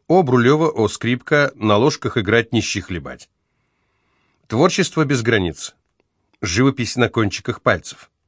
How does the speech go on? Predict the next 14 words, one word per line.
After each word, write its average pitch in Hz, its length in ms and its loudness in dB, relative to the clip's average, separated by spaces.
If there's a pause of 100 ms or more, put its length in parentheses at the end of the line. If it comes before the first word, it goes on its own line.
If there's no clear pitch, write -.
(1080)
Экстрим 139 420 0
слепых. 165 560 -4 (460)
В. 117 300 2
Дрожжин. 101 580 0 (100)
Путешествие 127 600 -2
в - 60 -14
темноте. 127 480 -2 (1300)
Спорт. - 580 0 (260)
И 170 160 0
Демина. 104 480 2
Успехами 160 560 0
гордятся 113 480 0
по 104 120 0
праву. 67 400 -14